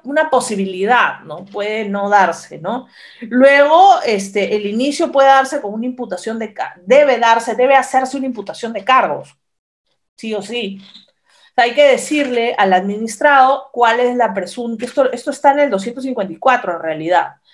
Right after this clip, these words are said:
se tiene que notificar los hechos que se le imputan a título de cargo, la calificación de las infracciones, qué infracciones has cometido, o presuntamente has cometido,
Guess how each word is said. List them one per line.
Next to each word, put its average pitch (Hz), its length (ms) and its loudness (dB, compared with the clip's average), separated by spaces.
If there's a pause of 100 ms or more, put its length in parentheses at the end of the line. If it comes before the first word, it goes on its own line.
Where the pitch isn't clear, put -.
(140)
se 170 120 -8
tiene 214 240 -4
que 240 80 -2
notificar 196 760 0
los 196 280 -2
hechos 269 440 2
que 185 100 -16
se 185 140 -10
le 180 100 -8
imputan 190 600 -4
a 151 80 -16
título 208 340 -8
de 170 100 -4
cargo, 185 560 0 (440)
la 247 340 2
calificación 247 680 -2
de 320 80 2
las 320 140 0
infracciones, 226 1000 0
qué 247 100 -4
infracciones 269 520 -2
has 294 100 -4
cometido, 233 840 0 (200)
o 214 220 0
presuntamente 269 920 -2
has 220 100 -10
cometido, 220 760 -4